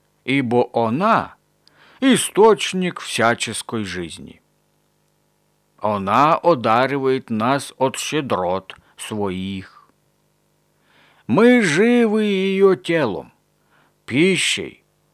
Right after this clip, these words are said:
водой, кровом.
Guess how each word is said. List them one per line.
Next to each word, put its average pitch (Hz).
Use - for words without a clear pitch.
водой, 127
кровом. 101